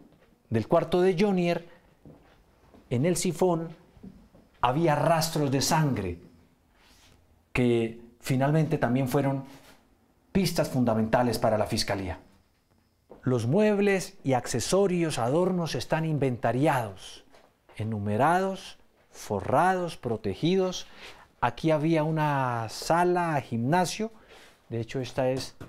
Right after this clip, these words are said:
una de las máquinas, y en este otro espacio social está el barbecue,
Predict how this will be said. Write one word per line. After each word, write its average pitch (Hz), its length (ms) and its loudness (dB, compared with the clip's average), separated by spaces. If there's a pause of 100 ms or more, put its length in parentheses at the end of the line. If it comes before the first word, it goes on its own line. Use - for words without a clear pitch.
(340)
una 123 240 -2
de 113 80 0
las 98 180 -2
máquinas, 190 580 -2 (880)
y 147 120 2
en 170 100 2
este 196 280 0
otro 196 260 2
espacio 185 400 0
social 180 600 0 (1900)
está 135 280 -2
el 156 100 2
barbecue, 151 680 0